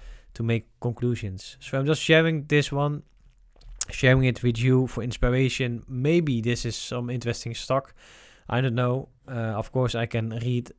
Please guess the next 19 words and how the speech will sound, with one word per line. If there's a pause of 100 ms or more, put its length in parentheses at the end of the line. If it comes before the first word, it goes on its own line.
uh,
the
news
and
developments
myself
as
well, (400)
but (260)
I
do
not
have
simply
enough
knowledge
about
the
sector